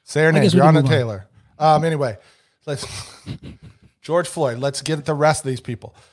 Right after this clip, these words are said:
Speaker 1: Um, so s-,
Speaker 2: Yeah.
Speaker 1: I'm gonna take a quick aside 'cause I want us to go straight into an, um, a MeUndies ad right from there.
Speaker 2: Uh-huh.
Speaker 1: Um,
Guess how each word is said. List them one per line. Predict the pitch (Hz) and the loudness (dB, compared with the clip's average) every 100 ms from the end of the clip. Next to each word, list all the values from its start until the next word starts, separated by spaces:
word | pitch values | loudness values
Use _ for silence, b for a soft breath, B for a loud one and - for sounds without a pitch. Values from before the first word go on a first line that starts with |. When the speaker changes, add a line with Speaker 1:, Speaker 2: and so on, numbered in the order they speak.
| b | b
Speaker 1:
Um, | 165 170 170 170 | 4 6 6 0
so | - 190 185 | 4 6 6
s-, | 165 - - | 0 -8 -6
Speaker 2:
Yeah. | 127 151 | -4 -4
Speaker 1:
I'm | 165 | -2
gonna | 190 | -2
take | 175 196 | 0 0
a | 160 | 0
quick | - 156 | -2 -2
aside | 175 - 180 170 | 0 6 8 6
'cause | - 156 | 2 0
I | 156 | 2
want | 160 147 | 2 0
us | 135 | -2
to | 131 143 | -2 -4
go | 139 135 | -2 -6
straight | - - 165 | -8 -8 -6
into | 139 139 | -4 -4
an, | 131 123 - | -4 -6 -6
um, | 135 127 131 | -2 -2 -4
a | 139 | -6
MeUndies | 135 135 131 127 127 | -4 -2 -4 -4 -4
ad | 120 | -4
right | 127 104 | -4 -6
from | 117 135 | -8 -8
there. | 120 120 B B B | -8 -10 B B B
Speaker 2:
Uh-huh. | 139 135 139 139 | 4 6 6 4
Speaker 1:
Um, | 131 | 0